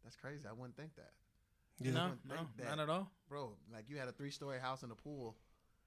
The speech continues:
Speaker 1: and now you would say, "You know what? Now I wanna be off grid and solar panels and all that." I'm like, "What in the world?" But I can see it.
Speaker 2: Yeah.
Speaker 1: But I just wouldn't think that that'd be a part.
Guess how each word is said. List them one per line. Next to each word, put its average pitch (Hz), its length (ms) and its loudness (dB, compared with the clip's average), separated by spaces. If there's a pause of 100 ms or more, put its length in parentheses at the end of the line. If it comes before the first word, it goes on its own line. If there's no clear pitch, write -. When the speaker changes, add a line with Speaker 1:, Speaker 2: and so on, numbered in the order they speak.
(160)
Speaker 1:
and 117 140 -2
now 123 140 0
you 127 200 -2
would 120 120 -6
say, 117 180 -4
"You 110 100 -6
know 117 140 -4
what? 123 220 -2 (100)
Now 107 140 -4
I 110 40 -2
wanna 110 180 -6
be 110 140 -6
off 107 200 -4
grid 107 320 -2
and 95 80 -10
solar 107 260 -6
panels 110 360 -8
and 107 100 -6
all 104 140 -4
that." 104 180 -6
I'm 143 160 -12
like, 85 200 -14 (120)
"What 123 220 -10
in 151 80 -10
the 139 60 -10
world?" 139 280 -10 (240)
But - 100 4
I 226 100 12
can 175 140 2
see 185 220 2 (100)
it. 151 140 0 (260)
Speaker 2:
Yeah. 120 220 4 (220)
Speaker 1:
But 120 100 0
I 139 80 2
just 139 240 -4
wouldn't 131 240 -6
think 127 180 -6
that 117 180 -4 (420)
that'd 123 140 -6
be 131 60 -4
a 123 60 -2
part. 131 340 -2